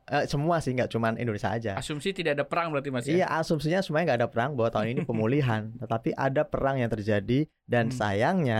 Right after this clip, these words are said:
Speaker 1: nih saya bilang sayangnya, pemerintah kita, pemerintah Amerika, pemerintah Eropa, itu masih mempertahankan asumsi awal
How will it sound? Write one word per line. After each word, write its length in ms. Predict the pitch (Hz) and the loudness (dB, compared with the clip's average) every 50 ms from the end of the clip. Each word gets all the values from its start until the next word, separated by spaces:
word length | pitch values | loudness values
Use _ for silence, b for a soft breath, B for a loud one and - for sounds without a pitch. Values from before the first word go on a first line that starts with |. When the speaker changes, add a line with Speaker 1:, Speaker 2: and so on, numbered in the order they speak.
| 110 120 | 2 0
Speaker 1:
nih 100 | 123 117 | 0 -2
saya 240 | 110 - 104 98 98 - | -2 -2 -2 -4 -4 -4
bilang 220 | - - 101 107 117 | -6 -6 -6 -6 -4
sayangnya, 440 | - 107 101 95 95 98 104 110 | -2 0 0 0 0 -2 -4 -6
pemerintah 440 | 117 - 107 101 92 151 - - 104 | -4 -4 -6 -4 -4 -6 -6 -8 -8
kita, 440 | 104 - 160 - - 120 117 117 117 | -4 -4 -4 -2 -2 -2 0 0 -2
pemerintah 300 | 117 - 113 92 107 101 | -4 -6 -6 -6 -6 -6
Amerika, 420 | 98 104 110 131 160 160 - - 123 | -6 -4 -4 -4 -4 -4 -2 -4 -4
pemerintah 360 | 123 - 107 101 98 - 101 | -4 -4 -6 -6 -4 -4 -2
Eropa, 480 | 98 117 143 165 175 170 - - 110 98 101 110 - _ _ _ _ | 0 0 0 0 0 -2 -2 -2 -2 -2 -2 -4 -6 _ _ _ _
itu 140 | - - - | -6 -4 -2
masih 300 | 170 160 143 - - 160 | -2 -2 -2 0 0 -2
mempertahankan 540 | 147 143 151 - 160 139 131 131 127 - - | 0 0 0 0 0 0 0 0 -2 -2 -2
asumsi 320 | 143 147 - 143 135 - | -4 -4 -6 -8 -6 -4
awal 340 | 165 175 165 139 120 120 127 | -2 -2 -2 -2 -4 -6 -10